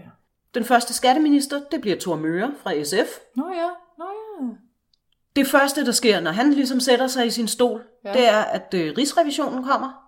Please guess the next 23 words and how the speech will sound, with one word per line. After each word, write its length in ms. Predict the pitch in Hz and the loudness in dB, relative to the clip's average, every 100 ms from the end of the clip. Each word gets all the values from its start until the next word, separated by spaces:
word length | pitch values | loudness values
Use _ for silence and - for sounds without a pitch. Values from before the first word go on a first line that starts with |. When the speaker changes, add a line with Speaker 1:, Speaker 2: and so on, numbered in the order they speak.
| _ | _
Speaker 1:
og 80 | 220 | -6
siger, 220 | - 220 | -2 0
"Hej." 140 | 190 330 - - _ _ _ _ - | 2 0 -2 -20 _ _ _ _ -20
Speaker 2:
<laughs> 180 | - - 240 226 220 214 302 302 285 | -4 4 4 4 -2 2 4 4 0
Speaker 1:
Hej. 140 | - - - - - | 6 6 6 -2 -8
Speaker 2:
Sådan 140 | - 320 | -2 0
en 60 | 247 | 0
stresset 440 | - 233 233 226 | 2 0 2 2
nørder, 280 | 226 240 214 | 4 4 4
der 100 | 196 | 4
bare 200 | 196 214 | 4 2
kan, 100 | 233 | 0
"Hej." 560 | 233 - - 427 415 311 - | -2 -10 0 2 2 0 -6
Sådan, 180 | 247 277 | 0 2
Speaker 1:
Hej, 80 | 240 | 4
Speaker 2:
sådan 280 | - 494 403 | 4 4 2
Speaker 1:
Thor. 380 | 247 - 415 359 | 0 4 6 6
Speaker 2:
sved, 140 | 262 | 4
Speaker 1:
Hey. 280 | 233 - - | 0 -8 -4
Speaker 2:
sved, 320 | - 403 254 | 2 6 6
der 80 | 233 240 | 4 0
fucking 520 | 254 247 240 226 220 269 | -2 2 2 2 -2 -2
dri-, 440 | 240 233 262 262 | -2 -2 2 2